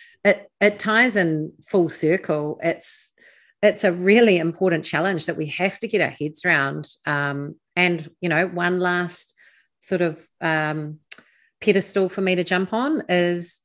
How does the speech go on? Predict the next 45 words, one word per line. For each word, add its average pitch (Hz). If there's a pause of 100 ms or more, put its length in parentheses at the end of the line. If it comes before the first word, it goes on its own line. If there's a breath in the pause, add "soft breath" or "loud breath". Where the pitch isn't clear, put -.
the 170 (280)
G 214
D 190
P. 160 (140)
You 180
know, 180
it 190
just 233
drives 220
me 214
crazy 202
that 180
we 180
still 165 (260 soft breath)
quote 170
G 165
D 165
P 160
all 165
over 160
the 180
place. 147 (340 soft breath)
What 220
is 226 (280)
the 214
purpose 220
of 208
G 202
D 202
P? 208
It's 185
just 185
a 185
measure 185
of 175
economic 180
activity. 175
It 160
doesn't 180
tell 180
us 175
whether 170
that 165
was 147
good 175